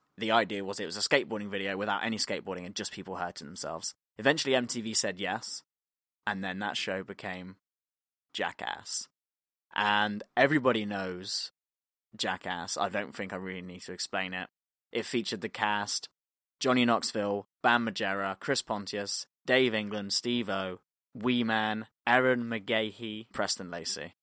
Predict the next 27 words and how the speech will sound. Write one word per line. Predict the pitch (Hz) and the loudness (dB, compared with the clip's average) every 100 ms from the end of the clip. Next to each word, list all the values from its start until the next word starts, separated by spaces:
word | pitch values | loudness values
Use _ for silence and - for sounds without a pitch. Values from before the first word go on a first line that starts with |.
| _ _ - | _ _ -2
and | 107 98 | -2 0
the | |
late | 98 98 | -4 -4
Ryan | 98 90 92 | -4 -6 -6
Dunn. | 95 87 87 _ _ _ | -8 -10 -12 _ _ _
So | - 143 117 | -2 0 6
they | 131 | 8
all | 160 170 | 8 6
teamed | 156 131 117 | 4 2 6
up. | 110 - - _ _ _ - | 6 4 -6 _ _ _ 2
M | 135 139 | 2 2
T | 131 | -2
V | 113 117 | 0 0
said, | 110 110 101 | 0 0 -2
"Yes, | 107 113 113 - | 0 2 2 0
fine," | - 120 110 110 | 2 4 6 4
and | 107 | 0
they | 104 | -2
shot | - 107 | -2 -2
three | - 139 135 | -2 2 4
seasons | - 117 104 104 107 104 - | 2 0 -4 -4 -4 -6 -2
of | 101 98 - | 0 0 -4
Jackass, | 95 104 90 90 82 71 - - _ _ _ _ | -6 -4 -2 -4 -8 -6 -8 -8 _ _ _ _
where | 104 104 101 104 98 _ _ _ _ _ _ _ | 2 4 4 0 -2 _ _ _ _ _ _ _
this | - 110 127 | -6 0 0
band | - 131 123 120 117 113 110 | 4 6 6 6 2 -2 -2
of | - 107 | -2 0